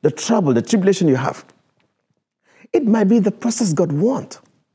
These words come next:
When you go through that process, you will learn to die to yourself. You,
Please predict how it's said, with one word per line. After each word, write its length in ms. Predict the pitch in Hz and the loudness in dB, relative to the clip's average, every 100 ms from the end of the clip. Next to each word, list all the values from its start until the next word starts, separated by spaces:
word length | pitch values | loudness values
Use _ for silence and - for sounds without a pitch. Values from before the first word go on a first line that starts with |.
| _ _ _ _ _ _ _ _ _ | _ _ _ _ _ _ _ _ _
When 160 | 160 196 | 0 2
you 60 | |
go 160 | 185 233 | 4 2
through 140 | 262 | 2
that 200 | 220 139 | 0 -2
process, 500 | - 202 - 226 - - _ _ _ _ _ _ _ _ _ _ _ _ _ _ _ _ _ _ _ _ | -2 -2 0 -2 -4 -12 _ _ _ _ _ _ _ _ _ _ _ _ _ _ _ _ _ _ _ _
you 120 | 139 | 0
will 140 | 180 196 | 2 4
learn 140 | 214 | 2
to 80 | 202 | 0
die 180 | 151 180 | 0 0
to 140 | 180 | 0
yourself. 500 | 170 156 233 143 - _ _ _ _ _ _ 175 165 _ _ _ _ _ _ _ _ _ | -2 0 -2 -4 -14 _ _ _ _ _ _ _ _ _ _ _ _ _ _ _ _ _
You, 440 | 156 196 - 147 | 0 0 0 -6